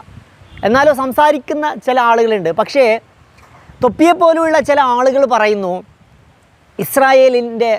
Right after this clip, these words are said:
പക്ഷത്ത് നിന്ന് എൻ്റെ സുഹൃത്തുക്കളുണ്ട്, എനിക്കതുകൊണ്ട് ഇസ്രായേലിനെ തള്ളിക്കളയാൻ കഴിയില്ല. അതേസമയം പലസ്തീൻ്റെ പക്ഷത്തുള്ള ആളുകളുണ്ട്, എനിക്ക് പലസ്തീനെ തള്ളിക്കളയാൻ കഴിയില്ല." ഒരു പക്ഷേ അ-,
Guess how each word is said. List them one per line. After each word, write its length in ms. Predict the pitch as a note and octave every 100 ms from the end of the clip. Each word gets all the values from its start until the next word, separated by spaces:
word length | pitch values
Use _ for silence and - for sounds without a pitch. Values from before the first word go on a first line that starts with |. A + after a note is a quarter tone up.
| - _
പക്ഷത്ത് 340 | F3+ - G#3 G3+ F#3
നിന്ന് 340 | F#3 F#3 F3+ - _ E3+
എൻ്റെ 180 | F3+ F3+
സുഹൃത്തുക്കളുണ്ട്, 760 | G3 D#3+ D#3+ E3+ E3+ E3 D#3 D#3 - - B3
എനിക്കതുകൊണ്ട് 460 | C4 C#4 C#4 C4+ C4+
ഇസ്രായേലിനെ 720 | G#3+ B3 B3 B3 B3 A#3+ A#3+ -
തള്ളിക്കളയാൻ 880 | G3 G3+ A3 A3 - - F#3+ F3 E3+ E3
കഴിയില്ല. 320 | D3+ C#3+ C#3 C#3 C3 - - _ _ _ _ - G#3
അതേസമയം 520 | C4 C4 A#3 A#3 A3 G#3+ _ -
പലസ്തീൻ്റെ 540 | G#3+ G3+ - A#3 A3 G3
പക്ഷത്തുള്ള 440 | F#3 F#3+ D3+ E3+ D#3+ D#3
ആളുകളുണ്ട്, 480 | D#3+ D#3 D#3 D3 D3 - - _ G3
എനിക്ക് 260 | F#3+ G#3 F3+ - - -
പലസ്തീനെ 520 | E3+ E3 - F3+ E3+ D#3
തള്ളിക്കളയാൻ 680 | D#3+ D#3+ E3 D#3+ D3+ D3 D3 C3+
കഴിയില്ല." 360 | C3+ C3+ C3+ C3 B2+ - _ _ _ _ _ _ _ - - - -
ഒരു 120 | F#3+ B3
പക്ഷേ 240 | - C#4 C4 - _ -
അ-, 140 | F3